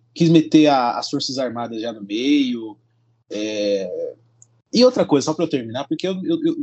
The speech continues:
sinceramente, eu não tenho, eu não consigo, eu não consigo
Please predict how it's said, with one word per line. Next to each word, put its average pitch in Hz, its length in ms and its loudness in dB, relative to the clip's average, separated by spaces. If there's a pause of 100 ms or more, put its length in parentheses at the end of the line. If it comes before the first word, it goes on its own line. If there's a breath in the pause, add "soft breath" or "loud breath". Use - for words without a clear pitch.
sinceramente, 160 720 -2
eu 170 80 -2
não 165 140 -4
tenho, 143 420 0
eu 120 60 -10
não 127 180 -8
consigo, 131 480 -4 (500)
eu 110 100 -6
não 120 100 -6
consigo 127 800 4